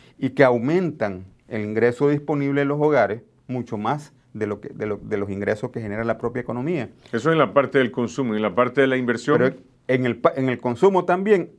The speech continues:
Speaker 1: en, en ese momento hubo una fuerte mejoría de los términos del intercambio, que también aumentan el ingreso disponible, y eso provocó un fuerte crecimiento del consumo. El consumo en ese momento estaba creciendo a tasas del cinco por ciento,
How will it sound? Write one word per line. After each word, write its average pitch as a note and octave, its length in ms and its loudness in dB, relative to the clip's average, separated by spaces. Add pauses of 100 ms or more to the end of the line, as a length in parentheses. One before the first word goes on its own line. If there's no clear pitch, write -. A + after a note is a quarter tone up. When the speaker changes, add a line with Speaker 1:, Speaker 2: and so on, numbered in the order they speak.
(140)
Speaker 1:
en, A#2 420 -4
en A#2+ 160 -2
ese C3+ 220 2
momento D3+ 500 2
hubo C#3 120 2
una D3+ 260 0
fuerte E3 500 2
mejoría A2+ 420 -2
de A#2+ 60 4
los A2 160 -4
términos A#2+ 320 -4
del A2+ 140 -4
intercambio, A2 580 -2 (300)
que B2 100 -2
también A2 560 -2
aumentan A#2 480 0
el A2+ 80 -2
ingreso G#2 420 -2
disponible, A2+ 680 -4
y A2 140 2
eso C3 260 0 (580)
provocó B2 400 4
un C3+ 160 4
fuerte D3 380 2
crecimiento C3+ 500 -4
del C3+ 140 0
consumo. C3 360 -4
El A2 80 -4
consumo F3 400 0
en F3 60 4
ese F3 140 0
momento E3+ 320 0
estaba C#3+ 320 6
creciendo C#3 380 -2
a - 40 -2
tasas C#3+ 240 -2
del A#2 140 -4
cinco D3 320 -6
por A#2 140 -10
ciento, A#2+ 380 -10